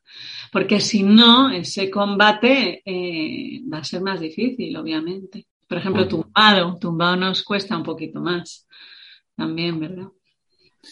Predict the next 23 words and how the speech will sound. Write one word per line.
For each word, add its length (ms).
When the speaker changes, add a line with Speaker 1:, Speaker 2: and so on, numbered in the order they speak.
Speaker 2:
Vale, 220
pues 120
muchas 220
gracias, 360
¿eh? 100
Porque 680
ya 180
te 80
digo, 160
desde 160
que 80
pongo 220
esto 160
en 40
práctica, 560
eh, 260
se 140
nota, 400
se 140
nota 160
bastante. 540
Speaker 1:
Ujú. 340
Speaker 2:
Em, 580